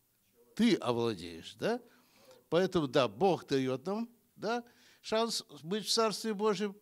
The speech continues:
но Царство Божие силой берётся, да? Мы должны овладевать, овладевать и жить в Царстве Божьем по закону Царства Божия. И поселишься в ней.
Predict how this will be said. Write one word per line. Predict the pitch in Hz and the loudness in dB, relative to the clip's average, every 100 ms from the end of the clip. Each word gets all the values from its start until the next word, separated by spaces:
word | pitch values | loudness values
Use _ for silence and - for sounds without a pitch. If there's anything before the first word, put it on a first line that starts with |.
| _ _ _ _ | _ _ _ _
но | 175 165 131 | 2 4 4
Царство | - 233 233 262 240 | 4 4 4 0 0
Божие | 254 240 233 | 0 0 0
силой | - 170 175 175 170 - | 0 2 2 0 -4 -6
берётся, | 135 123 101 - 85 | -4 -2 -4 -10 -4
да? | 131 226 - _ | 0 0 -2 _
Мы | - 127 | -8 -4
должны | 135 127 180 | -4 -2 -4
овладевать, | - 165 165 160 165 127 92 - _ _ _ _ _ | 2 2 2 0 0 -2 -4 -14 _ _ _ _ _
овладевать | 147 156 139 123 143 208 240 - | 0 2 0 -2 -2 -2 -4 -6
и | 135 - _ _ | -8 -8 _ _
жить | 110 117 226 - - _ _ - | -12 -4 -4 -4 -14 _ _ -4
в | |
Царстве | 156 135 - 123 | -2 -2 -2 -6
Божьем | 113 190 180 | -2 -2 -2
по | - 117 | -4 -6
закону | 117 135 156 139 | -6 -4 -4 -4
Царства | - 120 113 120 | -4 -6 -4 -8
Божия. | 107 98 85 - - _ _ _ - - - _ | -6 -8 -12 -20 -20 _ _ _ -20 -20 -20 _
И | 233 | -4
поселишься | - 226 214 139 110 101 - 92 | 4 4 4 2 0 -4 -6 -6
в | 90 | -10
ней. | 90 76 | -12 -14